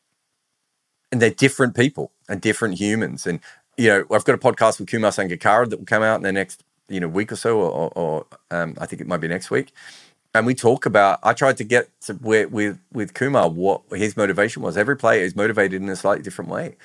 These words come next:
And, and even he couldn't quite work out his as much. Um, some players like to win. Some players like to set records. Some players just like to bat, you know. And I think Sachin was probably more in, in that kind.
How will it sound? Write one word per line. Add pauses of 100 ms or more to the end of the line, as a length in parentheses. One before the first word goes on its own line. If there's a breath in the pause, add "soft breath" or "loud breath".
(440 loud breath)
And,
and
even
he
couldn't
quite
work
out
his
as
much. (120)
Um, (360 loud breath)
some
players
like
to
win. (380 loud breath)
Some
players
like
to
set
records.
Some
players
just
like
to
bat, (560)
you
know.
And
I
think
Sachin
was
probably
more
in,
in
that
kind.